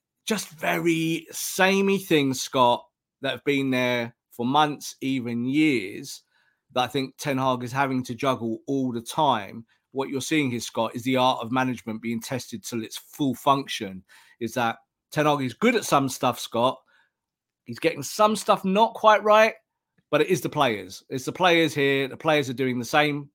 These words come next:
issues here, the same problems, attitudes, running for a little bit, not running for a little bit,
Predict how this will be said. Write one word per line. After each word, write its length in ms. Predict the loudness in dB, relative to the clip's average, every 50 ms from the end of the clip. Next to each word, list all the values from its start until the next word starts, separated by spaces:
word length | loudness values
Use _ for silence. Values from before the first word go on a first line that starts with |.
| _ _ -6
issues 440 | -6 -6 -4 -2 -2 -2 -2 -2
here, 180 | -2 -4 -4 -4
the 80 | -4 -2
same 360 | 0 0 0 2 0 -2 -2
problems, 440 | -2 -4 -4 -2 -2 -4 -4 -4 -4 -2
attitudes, 800 | -2 -2 -2 -4 -8 -6 -4 -2 -2 0 -2 -4 -6 -10 -14 -16 _ _ _ _ _ _ _ _ _ _ 0
running 340 | 2 2 2 2 2 -2 -2
for 140 | -2 -2 0
a 60 | 2
little 240 | 2 2 0 0 -2
bit, 320 | 0 0 2 0 0 -4 -8 _ _ _ _ -6
not 280 | -2 0 0 0 0 2
running 320 | 2 2 2 2 -2 -4
for 160 | -2 -2 -2
a 20 | 0
little 260 | 0 0 0 -2 -2
bit, 360 | -2 0 0 0 0 -2